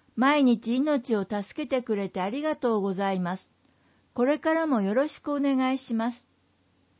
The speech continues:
大変だと思いますが、お体に気をつけて頑張ってください」という言葉とともに色紙を手渡しました。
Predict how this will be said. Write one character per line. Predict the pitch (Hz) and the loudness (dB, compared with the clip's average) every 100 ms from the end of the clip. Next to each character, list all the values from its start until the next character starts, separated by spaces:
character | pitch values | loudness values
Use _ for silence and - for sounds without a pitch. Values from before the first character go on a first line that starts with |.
| _ _ _ _ | _ _ _ _
大 | - 233 269 | -2 2 2
変 | 285 285 | 4 4
だ | 269 285 | 4 2
と | 226 190 | 2 4
思 | 208 233 | 4 4
い | |
ま | 233 262 | 4 0
す | 208 | -4
が、 | 170 165 _ _ _ - | -6 -6 _ _ _ -10
お | 214 | -4
体 | 311 311 285 233 | 0 2 2 2
に | 202 190 | 2 0
気 | 226 254 | 0 0
を | 262 | 0
つ | - | -4
け | 254 | -4
て | 220 180 | -2 -2
頑 | 220 254 | 0 0
張 | 294 | 0
っ | 302 | -4
て | 226 | -6
く | 202 | -6
だ | 190 196 | -6 -6
さ | - 185 | -6 -6
い」 | 143 _ _ _ _ - | -8 _ _ _ _ -4
と | 277 | -2
い | 277 269 | 0 -4
う | |
言 | 262 254 277 | -6 -4 -2
葉 | 262 285 | -2 -2
と | 220 | -2
と | - 180 | -2 -2
も | 185 | 0
に | 180 170 175 _ _ _ _ | -2 -4 -6 _ _ _ _
色 | - - 302 | -16 -8 -6
紙 | - 294 | -4 -4
を | 277 | -2
手 | 254 | 0
渡 | 226 220 208 | 0 0 -4
し | - 185 | -4 -4
ま | 170 | -4
し | - | -8
た。 | - 113 | -12 -12